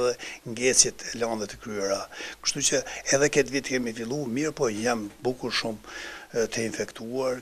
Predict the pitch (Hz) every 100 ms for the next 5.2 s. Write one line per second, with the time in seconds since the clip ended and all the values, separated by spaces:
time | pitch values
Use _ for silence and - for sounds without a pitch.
0 | - 117 117 113 110 127 135 143 - -
1 | - - - - 139 120 117 113 110 104
2 | - 107 110 - 131 135 123 131 147 151
3 | 156 117 117 123 110 113 123 135 - 117
4 | 117 - 151 123 113 113 - - 131 139
5 | -